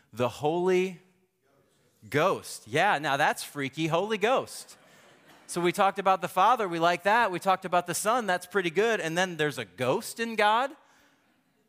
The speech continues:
That's weird, that's a little freaky. And somehow we have a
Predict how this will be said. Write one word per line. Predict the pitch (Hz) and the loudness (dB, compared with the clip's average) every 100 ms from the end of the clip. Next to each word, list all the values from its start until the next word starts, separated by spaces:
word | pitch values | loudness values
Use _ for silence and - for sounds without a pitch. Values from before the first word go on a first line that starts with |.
| _ | _
That's | 202 254 - | -2 -2 -4
weird, | 180 233 294 202 | -4 -2 -2 0
that's | 226 226 | 0 -2
a | |
little | 247 240 220 | -2 0 0
freaky. | - 240 381 240 143 90 _ _ _ _ _ _ _ _ _ _ _ _ _ _ _ _ _ _ _ _ _ _ - | -2 -6 -6 -4 -6 -8 _ _ _ _ _ _ _ _ _ _ _ _ _ _ _ _ _ _ _ _ _ _ -8
And | 123 | -2
somehow | 170 180 175 | 0 2 2
we | 151 | 2
have | 147 | 2
a | 123 | 0